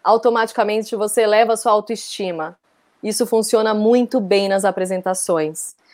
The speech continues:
A respiração também. Você precisa fazer o quê? Aquela respiração diafragmática. Eu uso essa respiração antes de gravar vídeo,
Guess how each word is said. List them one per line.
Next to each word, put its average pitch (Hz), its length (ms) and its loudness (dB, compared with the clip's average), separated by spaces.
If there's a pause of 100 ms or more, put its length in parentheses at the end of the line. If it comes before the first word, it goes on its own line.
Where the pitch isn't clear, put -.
(160)
A 196 80 0
respiração 226 920 4
também. 214 420 4
Você 180 220 2
precisa 226 340 -2
fazer 226 220 2
o 226 40 4
quê? 165 300 -4 (300)
Aquela 214 280 4
respiração 226 680 2
diafragmática. 220 1080 2
Eu 196 140 2
uso 254 180 4
essa 254 160 2
respiração 202 680 0
antes 262 260 2
de 208 140 -2
gravar 190 400 2
vídeo, 202 560 -2